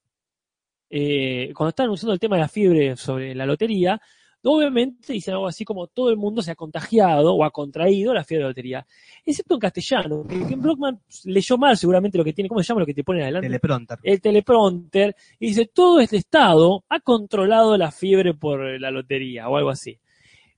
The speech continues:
Speaker 1: Controlado, en vez de contraído, en vez de contagiado, es muy
Speaker 2: Sí.
Speaker 1: parecida la palabra.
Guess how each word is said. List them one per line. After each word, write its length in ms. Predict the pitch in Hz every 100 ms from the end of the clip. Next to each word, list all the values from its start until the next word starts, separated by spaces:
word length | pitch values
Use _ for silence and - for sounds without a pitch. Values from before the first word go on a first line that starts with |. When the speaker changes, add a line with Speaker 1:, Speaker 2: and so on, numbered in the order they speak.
| _ _ _ _ _ _ _ _ -
Speaker 1:
Controlado, 840 | 254 254 254 240 233 226 226 214 _ _ -
en 200 | 175 185
vez 120 | 196
de 100 | 185
contraído, 840 | 170 151 147 160 202 190 180 185 -
en 180 | 156 170
vez 140 | 190
de 200 | 180 175 _
contagiado, 960 | 208 190 170 156 143 - 214 180 165 175
es 140 | 208
muy 120 | 220 226
Speaker 2:
Sí. 40 |
Speaker 1:
parecida 360 | 165 143 165 139
la 80 |
palabra. 580 | 135 143 143 135 139 139